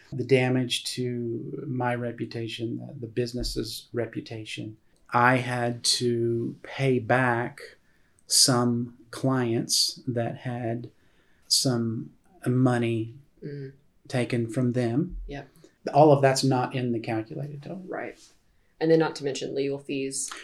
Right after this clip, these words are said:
Speaker 1: Oh, yeah. Legal fees, investigative
Speaker 2: <laughs> Investigative
Speaker 1: fees,
Speaker 2: fees.
Speaker 1: banking fees for, for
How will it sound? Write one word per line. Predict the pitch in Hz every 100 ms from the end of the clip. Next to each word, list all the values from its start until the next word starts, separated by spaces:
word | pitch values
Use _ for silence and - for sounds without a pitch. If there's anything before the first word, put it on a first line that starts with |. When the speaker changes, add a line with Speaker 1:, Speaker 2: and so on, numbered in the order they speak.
| -
Speaker 1:
Oh, | 180
yeah. | 143 135
Legal | 147 139 165 -
fees, | - 156 151 147 139
investigative | 139 131 156 156 147 139 143
Speaker 2:
<laughs> |
Investigative | 214 - 139 139 139 -
Speaker 1:
fees, | -
Speaker 2:
fees. | 214 196 165 - - _ _ _
Speaker 1:
banking | 117 127 160 160 117
fees | - 120 117 113
for, | 123 117 -
for | - 120 120